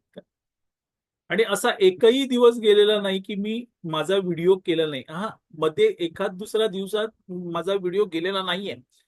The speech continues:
तेही मी मान्य करतो, कारण प्रसंगच तसा होता,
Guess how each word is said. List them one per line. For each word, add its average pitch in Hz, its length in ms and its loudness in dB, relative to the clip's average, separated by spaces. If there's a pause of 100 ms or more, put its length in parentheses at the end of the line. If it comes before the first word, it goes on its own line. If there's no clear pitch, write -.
(160)
तेही 202 240 4
मी 262 180 0
मान्य 202 340 0
करतो, 170 280 0 (580)
कारण 214 240 0 (760)
प्रसंगच 240 600 4
तसा 220 220 4
होता, 185 400 2